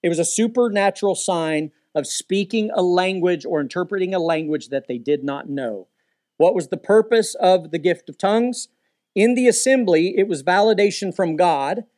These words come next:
for understanding, edification for those who believe, and judgment for those who rejected it, rejected the truth. Was the practice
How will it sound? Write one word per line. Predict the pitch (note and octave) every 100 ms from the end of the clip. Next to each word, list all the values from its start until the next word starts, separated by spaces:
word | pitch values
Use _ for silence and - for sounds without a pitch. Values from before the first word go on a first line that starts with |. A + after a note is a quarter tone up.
| _ -
for | F#3
understanding, | F#3+ E3+ D#3 - G#3 A3 A3+ A3+ A3 -
edification | - A#3 A#3 G#3 G#3 G#3+
for | F#3 G3+
those | G#3 G3+
who | A3+
believe, | G#3 E3+ E3 E3+ D#3+ _ _
and | E3 D3
judgment | C#3+ E3+ F3+ F#3 G3+ G#3
for | G3
those | E3 D3+ D3+
who | - D#3
rejected | C#3+ B2 C#3+ - C3 A2
it, | A2+ _ _ _
rejected | C3 B2+ C#3+ - C3
the | B2+
truth. | - C3+ A2+ _ _ _ _ _ _ _ _ _ _ _
Was | - E3+
the | F3+
practice | - G#3 A3+ A#3 G#3+ - -